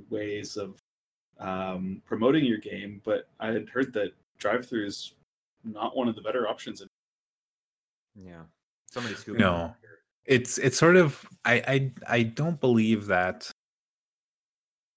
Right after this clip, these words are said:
Speaker 3: I don't actually believe that Itch, Itch has some big benefits. Uh, the ten percent, I think, is the recommended, which I would probably put it at if I put it on there.
Speaker 1: Mm-hmm.
Speaker 3: Uh, so there's no print. Um, but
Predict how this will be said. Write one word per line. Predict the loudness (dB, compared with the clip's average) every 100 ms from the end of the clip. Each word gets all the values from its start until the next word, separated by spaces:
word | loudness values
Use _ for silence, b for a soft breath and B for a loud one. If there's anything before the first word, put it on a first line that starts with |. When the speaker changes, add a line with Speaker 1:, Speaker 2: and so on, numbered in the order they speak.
| _ _ _ _ _
Speaker 3:
I | 0
don't | 4 4
actually | 4 2 -4
believe | -2 0 0 0
that | 0 0 -6 0
Itch, | 0 0 -6 0
Itch | 2
has | 4 2 2
some | 0 0 -2 -2
big | -4 -2
benefits. | -2 -2 -4 -8 -12 -14 -14 -4
Uh, | -2 0 -2 -6 -10 _ 2
the | 2
ten | 4 0
percent, | 2 -2 0 -2 -4 -8 -12 -16 -16 -2
I | 2
think, | 2 2
is | 0 2
the | 2
recommended, | 2 0 -2 0 2 2
which | 0 0
I | 0 0
would | -2 -6
probably | -6 -4 -4
put | -2 -2
it | 0
at | 0 -2
if | -6
I | -12
put | -6
it | -2
on | -2
there. | 0 -2 -6 b _ _ _
Speaker 1:
Mm-hmm. | -8 -6 -4
Speaker 3:
Uh, | 0 0 0
so | 2 2
there's | 4
no | 4
print. | 2 2 0 0 -8 -20 -10
Um, | -6 -4 -4 -6 -12 b b b _ _ 2
but | 2